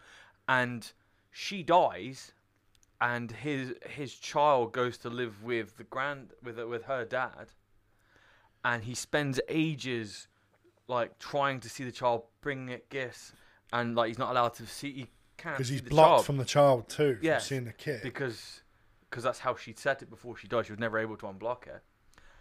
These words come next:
Speaker 1: And he basically goes, goes nuts, kills the old man, and becomes unblocked, and <laughs> finds out that the child is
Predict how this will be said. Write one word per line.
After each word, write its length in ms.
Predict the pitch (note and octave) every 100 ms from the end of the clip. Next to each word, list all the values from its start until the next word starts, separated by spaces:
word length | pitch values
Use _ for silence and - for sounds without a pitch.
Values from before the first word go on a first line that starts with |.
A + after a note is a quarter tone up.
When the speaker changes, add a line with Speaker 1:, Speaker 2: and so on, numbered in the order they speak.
| _ - _ -
Speaker 1:
And 380 | B2+ B2+ B2 A#2 - - - _ _ _ _ _ _ -
he 300 | C#3+ D#3 C#3+
basically 380 | D3 C#3 C#3
goes, 320 | A2+ C#3+ C#3+ B2+ A#2
goes 280 | C3+ B2 A2+
nuts, 640 | A#2 D#3 B2 F2 - - - _ _ _ _ _ _ _ _
kills 460 | - E3 F#3 F3+ -
the 160 | E3 D#3
old 220 | D3 C3
man, 520 | C3 D#3+ G#2+ G2 A2+ - - - -
and 220 | B2 B2 A2
becomes 380 | A#2 D3+ C#3 -
unblocked, 800 | C3+ B2 G#2+ C3+ C#3 G#2 - - _ - - A2+
and 120 | A2+
<laughs> 0 |
finds 540 | - F#3 F#3 E3 B2
out 340 | D#3 C3 - -
that 160 | -
the 60 | -
child 420 | - - C#3+ B2+
is 120 | A2